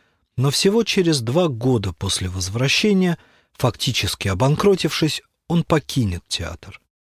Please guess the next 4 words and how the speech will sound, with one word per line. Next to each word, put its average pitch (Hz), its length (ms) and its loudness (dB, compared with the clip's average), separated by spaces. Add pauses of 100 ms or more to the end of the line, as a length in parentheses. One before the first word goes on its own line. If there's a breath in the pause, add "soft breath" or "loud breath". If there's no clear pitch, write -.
(540)
Остаток 123 640 0
жизни 170 540 2
великий 165 460 2
импресарио — 143 800 2